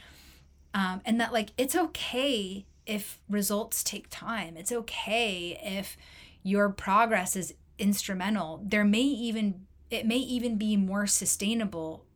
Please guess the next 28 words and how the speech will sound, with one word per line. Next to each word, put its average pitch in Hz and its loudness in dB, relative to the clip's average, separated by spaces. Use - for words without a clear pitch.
not 202 2
just - -4
from 185 0
a 180 -6
business 170 -6
standpoint - -10
and, 185 -8
like, 175 -8
a 160 -8
traction 175 -4
standpoint, 170 -10
but 208 2
it 202 0
may 240 4
be 277 0
more 196 2
sustainable 180 -6
for - -6
you 170 -2
and 175 -8
your 226 -4
body 160 -4
and 175 -8
your 208 -4
family 185 -4
and 170 -10
your 196 -4
relationships. 202 -6